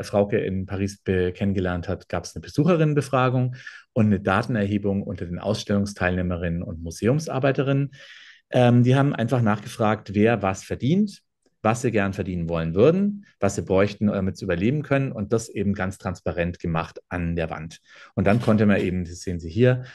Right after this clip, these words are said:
auch so, äh, selbst dann so als, äh, Bes-, Ausstellungsbesucherin, ähm, äh, seine, ja, seine, seine Hintergründe,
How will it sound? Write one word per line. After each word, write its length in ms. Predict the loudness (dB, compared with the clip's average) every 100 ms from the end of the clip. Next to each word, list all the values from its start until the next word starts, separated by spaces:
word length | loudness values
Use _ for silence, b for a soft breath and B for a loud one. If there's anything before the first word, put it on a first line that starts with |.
| B
auch 260 | 2 2 2
so, 340 | 0 2 2 0 -2
äh, 120 | -4
selbst 400 | -2 0 -2 -2
dann 220 | -2 -2 -2
so 100 | -4
als, 240 | -6 -10 -4
äh, 160 | -2
Bes-, 220 | -4 -8 -2
Ausstellungsbesucherin, 1000 | -2 2 0 -2 -4 -2 0 0 -2 -4 B B B B
ähm, 720 | -2 0 0 0 -2 -2 -6 -8
äh, 720 | -8 -6 -4 -6 -6 -6 -8 -12 -10
seine, 560 | -6 -2 -2 -4 -8 -8
ja, 160 | -2 0
seine, 540 | 0 -4 -4 -6 -10 -16 B B B B B
seine 520 | -4 0 0 -2 -2
Hintergründe, 960 | 2 4 4 2 0 2 2 0 -2